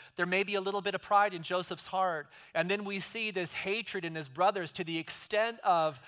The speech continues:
betrayal, to the extent of murderous intentions, to the extent of this quasi-deliverance where he's sold into slavery, and he's basically a, a victim.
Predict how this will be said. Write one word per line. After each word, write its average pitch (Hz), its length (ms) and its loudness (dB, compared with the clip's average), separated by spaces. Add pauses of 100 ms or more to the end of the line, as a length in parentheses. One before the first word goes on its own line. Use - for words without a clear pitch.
(220)
betrayal, 175 840 0 (180)
to 208 120 2
the 190 140 0
extent 233 640 0
of 175 340 6 (180)
murderous 208 640 2
intentions, 175 840 -4 (240)
to 202 80 2
the 190 120 2
extent 214 520 2
of 185 320 6 (120)
this 180 200 0
quasi-deliverance 185 1400 2 (260)
where 175 120 -4
he's 180 160 -2
sold 214 380 0
into 170 160 -6
slavery, 180 720 -4 (320)
and 180 200 2
he's 185 200 -2
basically 202 840 -4
a, 202 120 0
a 180 120 2
victim. 151 720 -4